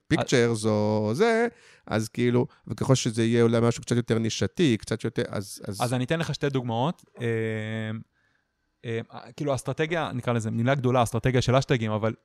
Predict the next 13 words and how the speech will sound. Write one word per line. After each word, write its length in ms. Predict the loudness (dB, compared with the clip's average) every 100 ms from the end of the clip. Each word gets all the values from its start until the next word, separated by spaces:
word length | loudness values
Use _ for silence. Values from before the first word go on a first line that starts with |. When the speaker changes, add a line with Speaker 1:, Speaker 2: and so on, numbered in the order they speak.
| -8
Speaker 2:
אה, 80 | -4
אני 160 | 0 2
ממליץ 360 | 4 2 4
על, 220 | 2 4
אה, 380 | 2 2 2 -2 -4
נגיד, 260 | -4 -4 -8 _ _ _ -6
בפוסט, 580 | -4 4 4 4 -2 -12
קודם 180 | -2 2
כל, 140 | 2 2
בין 220 | 2 -2
שלושה 320 | 0 0 0
לחמישה 460 | 2 0 0 0 -2
השטגים, 440 | -2 -2 0 -2